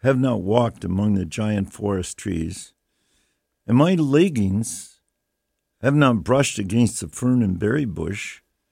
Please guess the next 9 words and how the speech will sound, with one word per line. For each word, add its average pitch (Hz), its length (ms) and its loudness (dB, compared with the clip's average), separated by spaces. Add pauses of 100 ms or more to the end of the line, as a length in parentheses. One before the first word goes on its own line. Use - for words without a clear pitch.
(760)
and 131 100 6
my 170 180 6
medicine 185 520 2
pouch 127 360 0
has 117 240 -4
not 151 200 -4
been 113 200 0
filled 143 360 -2
with 92 500 -8